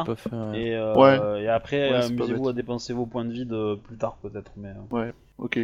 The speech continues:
Speaker 3: c'est pas bête. Bah du coup, je fais mon attaque en dix G six, euh, sur lui. Attaque numéro
Speaker 2: Ok.
Speaker 3: un. Effective, it's cool. Trente-cinq. Est-ce que ça touche ? Bah non, c'est quarante-cinq.
Speaker 2: Non.
Speaker 3: Du coup, je peux enchaîner la deuxième attaque,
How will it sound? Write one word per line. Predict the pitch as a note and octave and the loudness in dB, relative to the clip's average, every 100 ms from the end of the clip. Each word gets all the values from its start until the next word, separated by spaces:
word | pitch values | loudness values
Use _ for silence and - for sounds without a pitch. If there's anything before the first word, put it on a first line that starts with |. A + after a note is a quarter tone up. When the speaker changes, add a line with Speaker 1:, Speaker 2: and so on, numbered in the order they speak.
| A2+ | -4
Speaker 3:
c'est | - A#2 | -8 -2
pas | A#2 | 0
bête. | A2+ - | 0 0
Bah | B2+ B2+ | 0 2
du | C3+ | 2
coup, | F#3 | 0
je | D#3+ | 2
fais | B2+ D3 | 2 2
mon | C3+ B2+ | 4 4
attaque | B2+ D3 D3 | 4 2 2
en | B2+ A#2+ | 0 0
dix | A#2+ | -2
G | B2 | -4
six, | B2+ - D#3 - | -4 -4 -6 2
euh, | A#2 A2+ A2+ A2 A2 - - | 4 6 4 0 -6 -14 -20
sur | - A#2 | -6 -4
lui. | B2 - _ _ - - - _ - | -4 -8 _ _ -20 -20 -20 _ 0
Attaque | C#3+ - - | 0 0 2
numéro | B2+ A#2+ | 4 4
Speaker 2:
Ok. | D3 | 4
Speaker 3:
un. | F3+ G#3 - _ _ - | 4 4 -2 _ _ -6
Effective, | F#3+ G3 - D3+ C#3+ | -4 -2 -2 -2 -4
it's | - | -2
cool. | A3+ A#3 A3+ _ _ - - _ _ _ _ _ _ | 2 2 0 _ _ -16 -16 _ _ _ _ _ _
Trente-cinq. | - C4+ A#3+ - - - - _ | 6 6 4 0 -6 -18 -20 _
Est-ce | - | -16
que | - | -10
ça | E3+ | -8
touche ? | E3 G3 - - _ _ _ _ _ | -6 -6 -8 -14 _ _ _ _ _
Bah | B2 C3 | 2 2
non, | C#3+ | 2
c'est | - | -4
quarante-cinq. | B2+ C3+ A#2+ A2+ - _ _ _ - - _ _ | -2 0 0 -8 -10 _ _ _ -20 -20 _ _
Speaker 2:
Non. | - - - - - - - _ _ _ - | -12 -12 -14 -16 -20 -20 -20 _ _ _ -2
Speaker 3:
Du | |
coup, | F3 B3 C4 | 4 6 4
je | - | 4
peux | G3+ | 4
enchaîner | F#3 - G#3 | 4 2 2
la | A3+ | 2
deuxième | F3+ F3 | 2 0
attaque, | F3+ G#3+ - | 0 0 -2